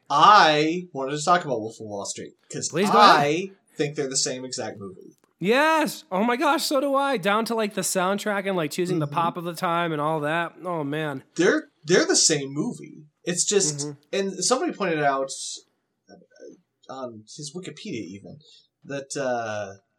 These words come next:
Speaker 1: some critic that Scorsese, as he got older, went from talking about the vice of the gangster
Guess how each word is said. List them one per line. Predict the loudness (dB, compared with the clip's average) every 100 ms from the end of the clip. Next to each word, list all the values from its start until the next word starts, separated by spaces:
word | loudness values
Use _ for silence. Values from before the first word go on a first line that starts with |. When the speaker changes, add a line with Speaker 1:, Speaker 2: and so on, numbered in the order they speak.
| _
Speaker 1:
some | -18 -12 -10 -12
critic | -10 -10 -10 -14 -20 _ _ _ _ -8
that | -6 -6
Scorsese, | -10 -6 -2 -2 -2 -2
as | -2 -2
he |
got | -2 -2
older, | -2 -2 -4
went | -8 -12
from | -12 -10
talking | -8 -8 -8 -12
about | -8 -8 -8
the | -10 -14 -10
vice | -8 -4 -4 -4
of | -8 -8 -8 -14 -18 -20 _ _ _ _ _ _ _ _
the | -14
gangster | -8 -6 -4 -4 -6 -10 -10